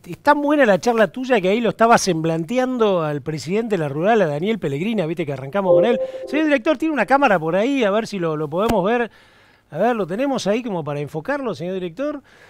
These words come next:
El tipo está con todo, tiene, tiene una expresión de estar. ¿Estás contento, no? ¿Te gusta? Bien.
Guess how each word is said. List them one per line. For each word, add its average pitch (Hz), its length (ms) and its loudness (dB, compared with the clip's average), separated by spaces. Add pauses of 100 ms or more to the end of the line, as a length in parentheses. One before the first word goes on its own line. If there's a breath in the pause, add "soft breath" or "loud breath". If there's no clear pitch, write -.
(260 soft breath)
El 190 120 -8
tipo 311 220 -2
está 247 160 -2
con 196 260 -4
todo, 180 440 -2
tiene, 247 280 -6
tiene 262 160 -6
una 240 100 -4
expresión 240 560 -6
de 226 60 -2
estar. 269 380 4
¿Estás - 180 -2
contento, 233 480 0
no? 277 120 2
¿Te 208 100 0
gusta? 233 400 0
Bien. 165 460 2